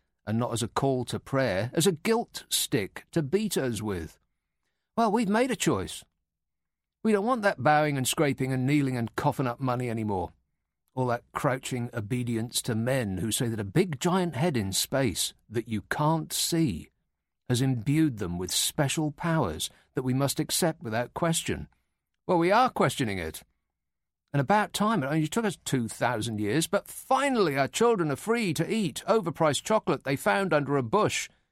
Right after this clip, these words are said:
in the garden of a stately home, without having to think about burning in hell while they're doing it. At least no major important figure got caught up in all this. I mean, how embarrassing would it be for the leader of a country, for instance, to start banging on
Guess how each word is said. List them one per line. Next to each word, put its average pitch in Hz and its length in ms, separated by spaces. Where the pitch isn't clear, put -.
in 135 100
the 131 60
garden 180 340
of 143 60
a 135 60
stately 180 440
home, 180 440
without 151 240
having 151 160
to 135 80
think 160 160
about 143 400
burning 160 420
in 190 160
hell 208 400
while 143 280
they're 123 180
doing 117 300
it. 107 240
At 175 60
least 247 200
no 160 100
major 139 280
important 113 460
figure 127 220
got - 220
caught 90 220
up 87 160
in 92 120
all 87 120
this. 147 220
I 147 40
mean, 151 160
how 185 180
embarrassing 117 1000
would 98 120
it 104 100
be 147 160
for 107 100
the 104 100
leader 135 260
of 110 80
a 101 60
country, 165 500
for 92 180
instance, 92 300
to 120 60
start 117 440
banging 151 320
on 135 220